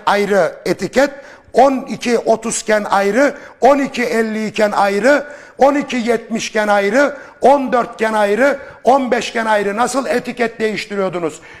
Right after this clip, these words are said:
Şimdi çok özür diliyorum. Eşek gibi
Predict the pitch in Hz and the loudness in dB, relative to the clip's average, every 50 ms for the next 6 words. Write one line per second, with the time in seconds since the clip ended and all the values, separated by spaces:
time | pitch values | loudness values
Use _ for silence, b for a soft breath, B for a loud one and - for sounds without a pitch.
0 | B B - - - 247 262 254 247 226 269 277 247 - - - - _ - - | B B -10 -6 -2 -2 -2 -2 0 0 0 -2 -2 -4 -8 -18 -20 _ -2 0
1 | 262 285 277 254 247 240 202 190 233 214 175 214 196 196 185 175 160 151 135 B | 0 2 2 2 -2 0 0 -2 -4 -2 -2 0 2 2 2 2 2 0 -4 B
2 | B B B B B - - 262 277 - - - - - - 254 294 302 294 - | B B B B B -2 2 2 2 2 0 -4 -6 -2 2 2 2 2 2 -2
3 | - 247 247 208 220 285 294 247 | -2 -2 -2 -2 0 0 -2 -2